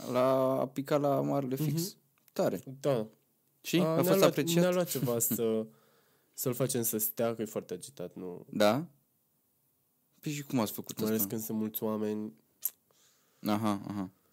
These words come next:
Speaker 1: N-au
Speaker 2: Dar
Speaker 1: dormit la
Speaker 2: am
Speaker 1: filmări?
Speaker 2: reușit. Nu.
Speaker 1: Nu.
Speaker 2: Nu, a fost foarte agitat, foarte agitat.
Speaker 1: Păi,
Speaker 2: Cea
Speaker 1: da.
Speaker 2: și vară, am venit cu Uber, murea în Uber, că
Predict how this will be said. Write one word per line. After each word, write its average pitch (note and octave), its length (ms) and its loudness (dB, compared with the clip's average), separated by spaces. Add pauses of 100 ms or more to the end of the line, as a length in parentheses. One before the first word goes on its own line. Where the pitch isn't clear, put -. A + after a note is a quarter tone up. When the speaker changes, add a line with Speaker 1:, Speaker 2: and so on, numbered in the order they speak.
(1600)
Speaker 1:
N-au B2 240 6
Speaker 2:
Dar A#2 100 4
Speaker 1:
dormit A#2+ 200 8
la A2+ 60 8
Speaker 2:
am A2 80 8
Speaker 1:
filmări? B2 340 4
Speaker 2:
reușit. A#2+ 280 -8 (280)
Nu. A2 360 -8 (400)
Speaker 1:
Nu. A2+ 140 -6
Speaker 2:
Nu, A#2 200 -2
a A2+ 40 -2
fost - 400 -10
foarte A2+ 420 -2
agitat, G#2 380 -8
foarte - 500 -12
agitat. - 500 -16 (1300)
Speaker 1:
Păi, G#3 340 -4 (260)
Speaker 2:
Cea - 100 -6
Speaker 1:
da. A2 60 0
Speaker 2:
și G3 160 0
vară, A#2 800 -2 (800)
am A#2 160 -6
venit A#2 280 -6
cu - 140 -14
Uber, A#2 260 -4
murea A2+ 520 -2
în G#2+ 160 -4
Uber, A2 480 -6
că A2 200 -8